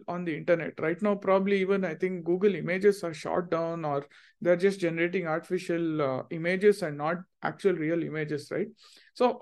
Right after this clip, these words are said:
how do you, um, get images for yourself so that you can train the model? Now, transfer learning is super helpful here because you just need very little data. You just have to figure out what is the right data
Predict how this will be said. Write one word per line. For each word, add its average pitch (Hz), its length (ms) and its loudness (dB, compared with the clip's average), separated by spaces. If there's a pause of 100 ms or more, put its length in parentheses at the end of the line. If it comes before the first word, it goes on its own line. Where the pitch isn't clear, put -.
(120)
how 220 200 6
do 302 100 6
you, 233 520 4
um, 160 400 -6 (100)
get 214 300 4
images 190 500 0
for 180 160 0
yourself 175 560 -2 (480)
so 208 140 6
that 220 160 6
you 214 80 2
can 190 200 4
train 180 220 0
the 180 100 -2
model? 147 360 -8 (920)
Now, 277 260 4
transfer 254 340 6
learning 262 480 4 (400)
is 220 180 2
super 220 300 2
helpful 202 340 -2
here 214 460 2
because 190 360 0
you 175 120 -4
just 214 260 0
need 190 220 -4
very 175 240 4
little 160 340 -4
data. 131 400 -2
You 196 100 -4
just 226 220 -2
have 220 200 0
to 226 100 0
figure 208 360 2
out 220 260 2
what 175 500 -2
is 196 160 -2
the 185 100 0
right 175 260 4
data 190 320 2